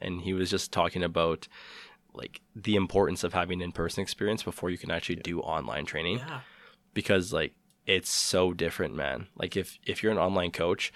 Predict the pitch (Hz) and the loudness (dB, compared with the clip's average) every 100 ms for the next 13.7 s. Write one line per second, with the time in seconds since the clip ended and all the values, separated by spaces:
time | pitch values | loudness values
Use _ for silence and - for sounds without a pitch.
0 | - - - 95 87 87 85 - 98 92 | -14 -12 -6 -4 -2 0 0 2 2 2
1 | 92 87 - - 90 - 98 87 85 82 | 2 4 4 4 2 0 0 2 2 2
2 | 78 87 113 - - - - _ _ _ | 2 2 0 -6 -20 -20 -20 _ _ _
3 | 101 104 101 - - 101 95 98 95 92 | 0 2 4 4 6 6 6 4 4 4
4 | 90 92 87 95 80 78 85 80 78 - | 2 0 -2 -2 -2 -2 -2 0 0 0
5 | 78 82 98 113 - 120 - 147 107 110 | 2 2 2 -2 4 6 8 6 6 6
6 | 90 - - _ _ - 69 80 69 - | 4 0 -14 _ _ -6 -4 -4 -6 -6
7 | 98 92 104 113 107 - 104 - 85 - | -4 0 2 2 2 4 4 4 2 2
8 | 104 98 95 - - - - - 90 - | 2 4 2 -2 -20 -16 -10 -6 -6 -2
9 | 90 - 90 85 95 87 - 85 85 87 | 0 2 0 0 0 -2 0 0 0 -2
10 | 87 92 87 90 87 - 90 87 - 90 | 0 -2 0 -2 -2 0 0 2 2 2
11 | - 95 92 - - 92 85 87 82 - | 2 0 0 -4 -2 0 2 0 0 2
12 | - 143 110 90 95 95 92 87 - - | 4 4 4 0 0 -2 0 -4 -2 0
13 | 90 87 85 85 - 95 95 | 4 4 4 0 0 -2 -2